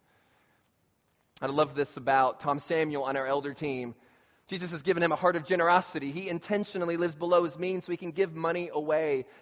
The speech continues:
to ministry. He does business to help Christians, and he gives with great joy.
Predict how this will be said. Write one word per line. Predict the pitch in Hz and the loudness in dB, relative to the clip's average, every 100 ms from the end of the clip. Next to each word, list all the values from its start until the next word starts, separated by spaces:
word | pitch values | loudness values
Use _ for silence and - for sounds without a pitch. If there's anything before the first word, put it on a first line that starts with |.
| - | -10
to | 160 | -4
ministry. | 160 160 - 123 107 110 _ _ _ _ _ - | -2 -4 -6 -14 -14 -16 _ _ _ _ _ 0
He | |
does | 196 185 | 2 2
business | 160 208 196 180 - | 2 2 2 -6 0
to | 165 | 0
help | 165 175 - - - | 4 2 2 -14 -8
Christians, | - - - 151 127 127 | -6 -6 -8 -8 -8 -6
and | 147 | -4
he | 180 | -4
gives | 151 220 202 165 | 0 -2 -2 -6
with | 160 - | -12 -8
great | 196 202 190 165 | -2 -2 -2 -8
joy. | 160 214 196 170 | -4 -4 -4 -8